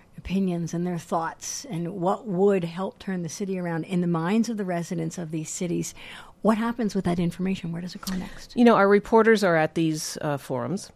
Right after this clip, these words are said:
Speaker 1: Mm-hmm.
Speaker 2: and they listen, and they talk, and they ask questions. We also have formal moderators that make sure important questions are being asked and that everybody has a chance to answer them. And by the way, in, in Reading, we will have interpreters as well, because there's a large Spanish-speaking
Speaker 1: Correct.
Speaker 2: community.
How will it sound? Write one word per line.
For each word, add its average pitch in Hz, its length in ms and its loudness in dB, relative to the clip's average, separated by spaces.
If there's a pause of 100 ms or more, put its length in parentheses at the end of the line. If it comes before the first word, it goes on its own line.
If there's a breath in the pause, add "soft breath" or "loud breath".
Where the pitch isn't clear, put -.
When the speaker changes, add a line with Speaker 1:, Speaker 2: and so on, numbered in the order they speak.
Speaker 1:
Mm-hmm. 165 180 0 (140)
Speaker 2:
and 151 320 2
they 147 100 4
listen, 160 480 0
and 143 160 -2
they 139 80 0
talk, 135 380 -4
and 143 100 0
they 131 80 0
ask 135 220 -4
questions. 139 500 -6
We 170 80 2
also 180 220 2
have 165 200 2
formal 196 560 2
moderators 151 680 4
that 131 260 0
make 156 240 4
sure 160 640 4
important 156 400 0
questions 160 340 0
are 143 60 2
being 143 220 0
asked 143 360 0
and 147 120 0
that 139 100 2
everybody 147 380 0
has 143 100 -6
a 143 60 -6
chance 139 340 -6
to - 80 -6
answer 139 300 -4
them. 180 200 -2 (460 loud breath)
And 160 240 2
by 156 140 4
the 156 100 4
way, 147 180 4
in, 143 280 0
in 156 120 0
Reading, 147 280 4
we 143 100 2
will 135 140 -2
have 135 260 0
interpreters 151 540 -2
as 147 100 -6
well, 147 240 0
because 147 320 -6
there's 131 140 -8
a 131 40 -6
large 131 280 -6
Spanish-speaking 131 640 -6
Speaker 1:
Correct. - 80 -10
Speaker 2:
community. 170 400 -2